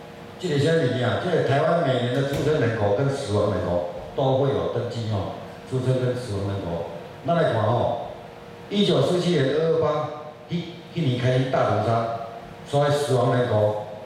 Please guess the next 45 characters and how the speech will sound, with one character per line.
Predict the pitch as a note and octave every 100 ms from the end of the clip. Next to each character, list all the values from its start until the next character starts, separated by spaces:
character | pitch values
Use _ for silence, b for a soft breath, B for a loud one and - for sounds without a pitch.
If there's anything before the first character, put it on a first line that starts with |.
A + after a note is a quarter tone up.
| - - - -
空 | C3+ G2+
白， | G2
伊 | -
拢 | B2
不 | B2
爱 | A#2+
登 | G#2
记， | - - - - -
互 | F#2+
台 | G2 G2
湾 | G2
人 | -
杀 | A2 G#2
无， | F2+ G#2+
到 | C3
底 | C3+
死 | - - C3
偌 | G2+
济 | G#2 G#2+ - -
不 |
知。 | C3 D3 C#3 - - - - - - - - G3
一 | F3+ E3
直 | G3
到 | -
十 | C3 C3
年 | C#3 C#3+ C#3+
后， | - - - - -
一 | E3+ D3+
九 | B2+
五 | A#2
八 | C#3+ C#3+
年， | - - - - - - - - - -
迄 | C#3+ A#2+
年 | G#2+
就 | G2+
有 |
登 | A2 G#2
记 | F#2 F2
啊。 | - - - - - - - -
台 | B2 D#3
湾 | E3 E3
死 | - B2
亡 | B2 B2
人 | A#2 G#2
口 | G#2 -